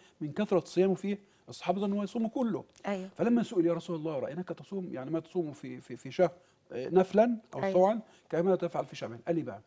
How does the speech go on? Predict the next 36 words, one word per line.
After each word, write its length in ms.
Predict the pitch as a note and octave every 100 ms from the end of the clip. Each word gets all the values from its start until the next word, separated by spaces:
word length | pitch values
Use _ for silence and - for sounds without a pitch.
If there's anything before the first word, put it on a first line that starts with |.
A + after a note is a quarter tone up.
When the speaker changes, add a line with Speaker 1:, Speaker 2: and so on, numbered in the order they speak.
| _ _ _ _ _ _ _ -
Speaker 1:
قال: 340 | F#3+ A3 A3+
"ذاك 320 | G3 A#3+ A#3+ G#3
شهر 460 | A#3+ A3+ G#3 A3+ G#3 G3+ - _ _ _
كريم 540 | - D#3+ G3 F3+ B2+ A2+ -
وقع 260 | F3+ D3
بين 240 | C#3+ E3 D3
كريمين، 540 | C#3+ C#3+ C#3+ C3 G#2 - - - -
Speaker 2:
آه. 220 | G3 F#3 F3
Speaker 1:
رجب 340 | F#3+ G3 F3+ D#3
ورمضان، 400 | D3+ D3 C3 A2 -
Speaker 2:
أيوة. 200 | F#3+ F#3 F3+ - C#3
Speaker 1:
ويغفل 540 | E3+ A3+ G#3+ - D#3+
عنه 360 | C#3 G3+ E3+ D#3+
كثير 600 | D#3 C3+ G3 A3 G#3+ E3+
من 140 | C#3 C3+
الناس، 680 | C3 C#3+ B2 G2+ - - - _ _ _ _
وترفع 600 | B2 C3 B3 A3+ G3 E3+
فيه 320 | D3+ G#3+ G3 F3+
الأعمال 420 | - D3 F#3 G3
إلى 140 | F3
الله، 340 | D#3+ G3+ B3+ - - _ _ -
وأحب 380 | B2 - G#3+ D#3+
أن 100 | F3
يرفع 200 | F#3 F3
عملي 160 | E3+
إلى 80 | D#3
الله 180 | D#3+ C#3+
وأنا 160 | D3
إيه؟ 140 | D#3+ D#3 _ _ _ -
وأنا 140 | C3+
صائم." 400 | C3 D#3+ C#3 A2+ - _ _ _ _ _ -
لكن 340 | C#3+ D3+ C#3
تستوقفنا 600 | - C3 D#3 - A#3 G3+
يا 40 | F3+
أستاذة 220 | - F3
أسماء 320 | - G3